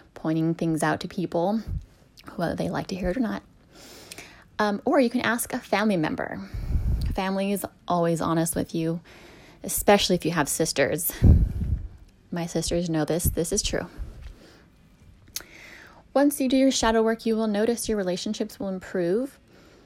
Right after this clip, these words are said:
and you will no longer be sabotaging yourself.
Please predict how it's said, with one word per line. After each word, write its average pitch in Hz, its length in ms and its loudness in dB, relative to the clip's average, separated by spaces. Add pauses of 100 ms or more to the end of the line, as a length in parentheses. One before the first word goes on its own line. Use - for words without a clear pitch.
(440)
and 196 840 -2 (640)
you 220 120 0
will 220 80 0
no 214 120 0
longer 208 300 0
be 214 100 2
sabotaging 196 680 -2
yourself. - 560 -6